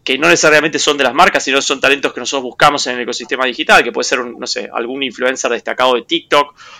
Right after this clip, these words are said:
o a, a, algún actor, o cosas por el estilo, ¿no? Personajes por el estilo. Y esos formatos, es un formato que, que lo hacemos, nosotros decimos de,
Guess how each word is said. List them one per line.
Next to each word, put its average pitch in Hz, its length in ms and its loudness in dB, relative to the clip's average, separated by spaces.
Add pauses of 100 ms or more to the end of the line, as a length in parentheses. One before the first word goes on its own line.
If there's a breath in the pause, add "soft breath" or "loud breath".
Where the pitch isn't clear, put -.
o 127 580 6
a, 120 280 2
a, - 20 4
algún 123 400 0
actor, 147 560 6
o 120 320 0
cosas 139 260 -2 (100)
por 117 120 -4
el 110 80 -6
estilo, 127 320 -2
¿no? 160 100 0
Personajes 135 420 -2
por 113 140 -6
el 107 60 -6
estilo. 139 400 -4 (580 loud breath)
Y 147 140 6
esos 156 220 6
formatos, 160 580 6
es 123 100 -4
un 139 60 -6
formato 147 340 4
que, 131 460 4
que 117 420 -4 (180)
lo 123 120 -2
hacemos, 143 640 2 (420)
nosotros 135 420 0
decimos 131 380 -2
de, 117 320 2